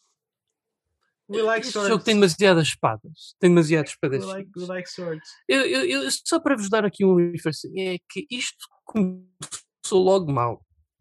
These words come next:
Speaker 2: Aliás, um ouvinte com o qual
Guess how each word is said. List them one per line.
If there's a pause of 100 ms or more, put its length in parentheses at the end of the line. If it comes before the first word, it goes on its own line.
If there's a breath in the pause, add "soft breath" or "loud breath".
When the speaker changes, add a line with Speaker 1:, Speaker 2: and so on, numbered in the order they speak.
Speaker 2:
Aliás, (1120)
um
ouvinte (460 soft breath)
com
o
qual